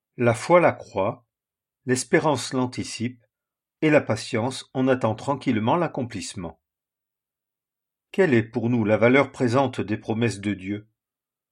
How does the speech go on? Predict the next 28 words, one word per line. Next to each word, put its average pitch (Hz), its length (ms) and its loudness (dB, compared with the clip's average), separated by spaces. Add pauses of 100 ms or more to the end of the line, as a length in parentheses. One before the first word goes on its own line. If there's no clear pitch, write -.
(260)
Ce - 180 -6
qui 151 200 2
règle 147 360 2
cette - 240 -8
valeur, 110 560 0 (320)
c'est - 180 0
la 117 80 6
connaissance 143 760 -2
expérimentale 139 960 -4
de 110 140 -2
Dieu 104 200 -2
dans 135 140 -2
nos 92 160 -4
cœurs. 80 460 -12 (1080)
C'est 135 200 -4
de 143 120 4
notre 139 360 0
appréciation 135 840 -4
de 110 120 -2
Dieu 101 480 -4
que 120 120 -2
dépend 127 320 2
l'évaluation 139 760 0
que 165 120 -4
nous 131 100 -4
faisons 117 300 -4
des 104 120 -2
promesses. 90 600 -10